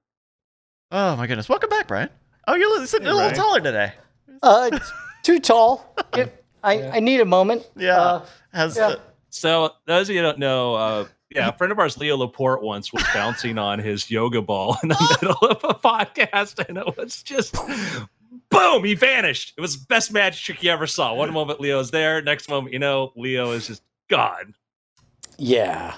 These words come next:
Speaker 2: And
Speaker 1: Yeah.
Speaker 2: Brian, Brian did his more
Speaker 3: In,
Speaker 2: destructive
Speaker 3: in,
Speaker 2: version
Speaker 3: in,
Speaker 2: of
Speaker 3: in a
Speaker 2: that with
Speaker 3: fit
Speaker 2: metal.
Speaker 3: of irony, like, ten years ago, my <laughs> wife gave me her drafting chair <laughs> that leans slightly forward and causes me to sit up straight.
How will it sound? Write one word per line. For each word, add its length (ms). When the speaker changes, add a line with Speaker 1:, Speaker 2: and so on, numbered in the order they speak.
Speaker 2:
And 200
Speaker 1:
Yeah. 160
Speaker 2:
Brian, 420
Brian 360
did 160
his 160
more 160
Speaker 3:
In, 20
Speaker 2:
destructive 500
Speaker 3:
in, 80
Speaker 2:
version 280
Speaker 3:
in, 60
Speaker 2:
of 60
Speaker 3:
in 60
a 160
Speaker 2:
that 80
with 80
Speaker 3:
fit 220
Speaker 2:
metal. 200
Speaker 3:
of 80
irony, 540
like, 260
ten 260
years 300
ago, 260
my 160
<laughs> 0
wife 420
gave 200
me 160
her 180
drafting 720
chair 460
<laughs> 0
that 1600
leans 420
slightly 360
forward 380
and 120
causes 480
me 180
to 100
sit 220
up 140
straight. 500